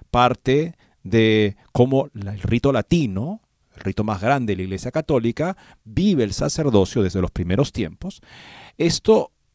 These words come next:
a partir de este momento, el Papa Francisco no quiso que Monseñor Ganswein apareciera más en eventos públicos a su lado, lo que hasta ese momento era, era justamente usual, porque él era el prefecto de la Casa Pontificia, Monseñor Genswein,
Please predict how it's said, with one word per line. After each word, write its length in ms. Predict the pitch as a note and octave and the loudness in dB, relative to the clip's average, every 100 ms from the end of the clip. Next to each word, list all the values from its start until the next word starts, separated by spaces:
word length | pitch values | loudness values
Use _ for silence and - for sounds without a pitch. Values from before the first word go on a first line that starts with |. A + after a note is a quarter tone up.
| _ - | _ -6
a 100 | G#2+ | 0
partir 280 | G2+ D3 | 0 4
de 40 | E3 | 2
este 140 | - | 2
momento, 600 | E3 B2+ C3+ C#3 F3 - _ _ - | 2 2 0 0 -2 -2 _ _ -4
el 160 | G2+ F#2+ | -4 -2
Papa 380 | B2 C3+ D3 | 0 2 0
Francisco 540 | D3 D#3 C#3 C#3 - B2+ | -2 -4 -2 -2 0 2
no 180 | B2+ - | 2 0
quiso 420 | E3 F3 - F3 | -2 -2 -2 -2
que 80 | A#2 | 0
Monseñor 340 | G2+ G2+ A2 | -2 -2 -2
Ganswein 400 | B2+ C3 - C#3+ | -2 -2 -4 -4
apareciera 640 | A2 G2+ F#2+ - C3+ C3 A#2 | -2 -2 -2 -2 -2 -2 0
más 500 | C3 D3 F3 - - _ - A2+ | 0 0 -2 -8 -14 _ -4 0
en 100 | G2+ | 2
eventos 360 | A2 A#2 A#2+ | 2 2 -2
públicos 360 | - B2 B2 C#3 | 2 2 2 0
a 60 | |
su 120 | - A3+ | 2 4
lado, 200 | G#3 A2 | 4 2
lo 80 | |
que 100 | F#2+ | 0
hasta 140 | G2+ A2+ | -4 -4
ese 120 | C#3 | -4
momento 440 | A#2 A#2+ A#2+ B2 | 0 0 2 2
era, 300 | A#2 A#2+ A#2+ - _ _ _ _ _ - | 4 2 0 -4 _ _ _ _ _ -14
era 760 | F#2 F#2+ F#2+ F#2+ F2+ F2 F#2+ | -10 -6 -6 -6 -6 -8 -8
justamente 460 | A2+ - G2+ G#2 B2 | -6 -4 -2 0 0
usual, 360 | - D#3+ E3 | 2 4 4
porque 240 | C#3+ G#2 G#2+ | 4 2 2
él 80 | A2 | 2
era 240 | A#2 - _ _ _ - | 2 -2 _ _ _ -4
el 160 | A#2 - | -2 0
prefecto 580 | C3 F#2 D#3+ - D#3+ | -2 0 2 2 4
de 80 | D#3 | 2
la 100 | G#2 | 2
Casa 280 | - G#2+ C3 | -2 -4 -2
Pontificia, 840 | E3+ E3 F3+ D#3 A#2+ - A2+ F#3 - _ _ _ | -2 0 2 4 2 2 -2 -4 -8 _ _ _
Monseñor 340 | F#2 F#2 G2 G2+ | -12 -8 -8 -2
Genswein, 480 | B2+ G2+ G#2 C#3 | -2 -2 -4 -6